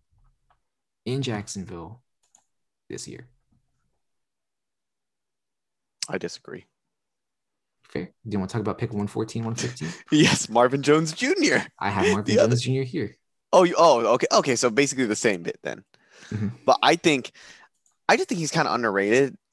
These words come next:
Speaker 2: and it's not because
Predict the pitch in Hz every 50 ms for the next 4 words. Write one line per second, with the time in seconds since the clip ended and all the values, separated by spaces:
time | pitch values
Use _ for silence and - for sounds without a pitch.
0 | _ _ _ _ _ _ _ _ _ _ - 113 113 113 110 107 107 107 101 98
1 | 90 _ _ _ _ _ _ _ _ _ _ _ - - - - - - _ _
2 | _ - - _ - 151 - 240 269 285 208 175 - - - - 127 113 120 151
3 | 175 175 -